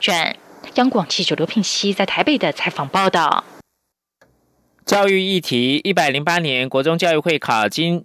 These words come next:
Speaker 2: 明两天举行，全台湾一共有二十一万三千六百九十一名考生报名。会考对多数考生来说是人生第一次参与的大型考试，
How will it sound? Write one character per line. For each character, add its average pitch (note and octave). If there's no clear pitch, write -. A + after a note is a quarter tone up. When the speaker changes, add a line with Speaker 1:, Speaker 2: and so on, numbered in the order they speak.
Speaker 2:
明 C#3
两 A#2+
天 F3
举 A2
行， A2+
全 F3+
台 E3+
湾 F3+
一 C#3
共 E3+
有 B2
二 D3
十 A#2+
一 C#3
万 C#3+
三 C#3+
千 C#3+
六 C#3+
百 A#2+
九 A2
十 -
一 E3
名 B2+
考 G2+
生 C#3+
报 E3
名。 A2
会 A#3+
考 A#2+
对 D#3+
多 E3+
数 E3+
考 G2
生 C#3+
来 A#2+
说 D3
是 C#3+
人 A2
生 F#3
第 E3+
一 E3+
次 D3+
参 D3
与 D3+
的 A2+
大 D#3
型 A2
考 F#2+
试， B2+